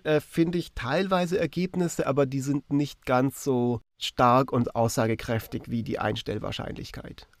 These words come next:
Also, ähm, meine Erklärung, die ich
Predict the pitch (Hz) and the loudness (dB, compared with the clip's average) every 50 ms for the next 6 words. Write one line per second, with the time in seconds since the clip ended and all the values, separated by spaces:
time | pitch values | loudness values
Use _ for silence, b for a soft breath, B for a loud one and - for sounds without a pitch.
0 | _ - 127 131 131 120 113 b b b b b b b _ _ 131 123 120 120 | _ 0 4 6 6 4 4 b b b b b b b _ _ 2 6 6 6
1 | 120 117 120 123 131 143 143 - - 147 139 156 151 156 151 143 135 123 120 117 | 8 8 6 8 8 6 4 4 4 4 4 6 6 6 4 4 2 2 -2 -6
2 | 123 - - - _ _ - - - - 151 - - 160 - | -10 -12 -14 -18 _ _ -20 -20 -16 -14 -12 -6 -6 -6 -6